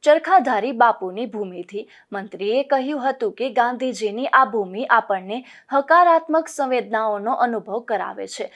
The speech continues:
બાપુ સ્વચ્છતા અને સ્વદેશીના આગ્રહી હતા. તેમની આ સ્વદેશી અને સ્વચ્છતા પહેલને વડાપ્રધાન નરેન્દ્રભાઈ મોદીએ આગળ વધારી છે.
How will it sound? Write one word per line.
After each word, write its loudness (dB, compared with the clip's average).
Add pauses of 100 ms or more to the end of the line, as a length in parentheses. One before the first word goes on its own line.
(220)
બાપુ 0
સ્વચ્છતા 2
અને 2
સ્વદેશીના 0 (120)
આગ્રહી -2
હતા. -2 (460)
તેમની -4
આ 4
સ્વદેશી 0
અને 4
સ્વચ્છતા 2
પહેલને -2
વડાપ્રધાન 2
નરેન્દ્રભાઈ 4
મોદીએ 2
આગળ 2
વધારી -2
છે. -10